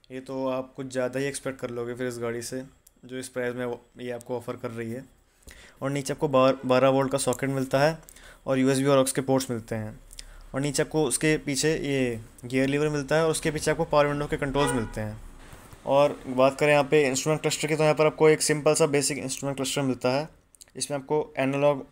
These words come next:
ये स्पीडोमीटर मिलता है और आपको एक एमआईडी भी मिलती है। इसमें आपको स्पीड, ये ट्रिप, ओडो, फ्यूल गेज और क्लॉक भी मिलता है।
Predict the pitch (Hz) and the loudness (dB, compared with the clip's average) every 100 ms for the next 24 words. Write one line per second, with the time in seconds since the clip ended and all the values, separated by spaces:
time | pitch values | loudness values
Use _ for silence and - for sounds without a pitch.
0 | _ - 127 127 - 131 139 143 147 151 | _ -10 -6 -6 -4 -4 -2 -4 -4 -6
1 | 135 151 175 175 - _ - 135 135 143 | -2 -2 -2 -6 -18 _ -8 -6 -4 -6
2 | - _ 131 135 135 139 139 117 139 135 | -8 _ -4 -2 0 -2 -4 -6 -6 -6
3 | 143 131 135 - 131 139 - 127 123 117 | -6 -4 -4 0 0 0 -4 -4 -2 -2
4 | 110 104 - - - 143 170 - - - | -6 -10 -18 -20 -4 -2 -2 -6 -20 -20
5 | - - 123 131 156 185 185 - - - | -20 -12 -4 0 2 0 -2 -14 -20 -16
6 | - 131 143 165 180 - - - - - | -2 -2 2 2 2 -2 -12 -16 -16 -10
7 | - 139 139 139 135 151 120 113 107 | -6 -4 4 4 4 2 0 -2 -4